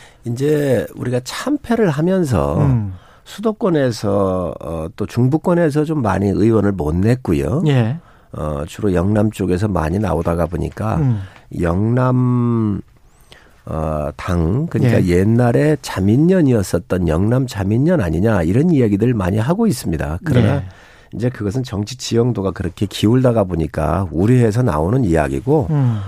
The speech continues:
Speaker 1: 지금 저희 당이 가는 것이 영남당으로 가고 그렇지는 않습니다. 또
Speaker 2: 예.
Speaker 1: 그런 표현이 적절하지는 않다고 보고요.
Speaker 2: 음.
Speaker 1: 그래서 대개 보면 또 우리 의원들께서도 전략적으로 비영남권에 있는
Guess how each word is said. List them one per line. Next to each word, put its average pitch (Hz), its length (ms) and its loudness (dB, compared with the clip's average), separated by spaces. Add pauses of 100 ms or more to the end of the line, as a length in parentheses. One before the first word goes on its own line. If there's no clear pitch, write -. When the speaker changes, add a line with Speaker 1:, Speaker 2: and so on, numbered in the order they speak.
(340)
Speaker 1:
지금 123 340 -2
저희 135 300 0
당이 147 540 0
가는 101 360 -2
것이 95 340 -2
영남당으로 160 720 2
가고 104 300 -4
그렇지는 156 420 -2
않습니다. 117 500 -2
또 160 80 0
Speaker 2:
예. 131 120 4
Speaker 1:
그런 123 300 2
표현이 220 360 2
적절하지는 104 560 0
않다고 98 380 -2
보고요. 98 540 0
Speaker 2:
음. 127 200 0 (380)
Speaker 1:
그래서 113 340 0
대개 104 260 0
보면 120 440 0
또 101 200 2
우리 101 140 2
의원들께서도 104 1120 2
전략적으로 95 840 0
비영남권에 107 920 0
있는 110 480 0